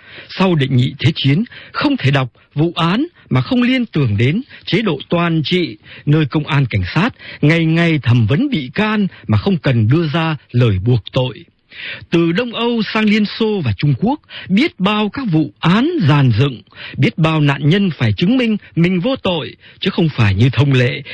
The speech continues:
guồng máy tư pháp chứng minh bị can phạm tội. Có một nhà phê bình đã chua chát nhận xét rằng,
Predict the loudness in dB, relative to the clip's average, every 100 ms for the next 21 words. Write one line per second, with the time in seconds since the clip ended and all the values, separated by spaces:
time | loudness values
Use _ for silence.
0 | -4 2 2 2 0 -2 -2 -4 -2 -4
1 | -2 0 2 2 0 -2 -2 0 0 0
2 | 0 2 0 -2 -4 -2 -4 -4 -10 -18
3 | -20 _ -20 -18 -6 0 2 4 4 2
4 | 0 2 2 2 0 -2 -4 0 2 2
5 | -2 -2 -2 -2 -4 -6 0 0 2